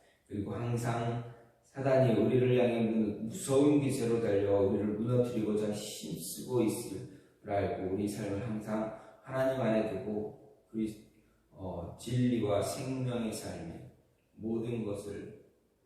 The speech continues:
올인할 수 있는 그리스도인이 되어야 한다라는 것입니다. 오늘 말씀은 욥이 자신을 힘들게 하는 자들에 대한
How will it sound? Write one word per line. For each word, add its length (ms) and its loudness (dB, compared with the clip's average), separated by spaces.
올인할 500 -4
수 200 -10
있는 520 -6
그리스도인이 1200 -4
되어야 440 -2
한다라는 880 -4
것입니다. 840 -8
오늘 260 4
말씀은 640 0
욥이 840 0
자신을 1080 -2
힘들게 580 -4
하는 300 0
자들에 480 -4
대한 380 -8